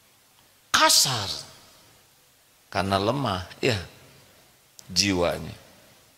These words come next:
Nabi Musa seorang nabi harusnya bisa mengendalikan dan diperintahkanlah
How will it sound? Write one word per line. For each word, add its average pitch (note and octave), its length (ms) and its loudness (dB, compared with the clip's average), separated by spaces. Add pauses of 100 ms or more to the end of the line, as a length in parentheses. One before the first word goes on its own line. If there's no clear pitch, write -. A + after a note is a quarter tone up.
(1040)
Nabi F2+ 320 0
Musa G#2 400 0
seorang E2+ 480 0
nabi F2+ 360 -6
harusnya F2+ 480 -2
bisa F#2 480 -2
mengendalikan F#2 840 -4
dan D3+ 160 0
diperintahkanlah G2 960 -4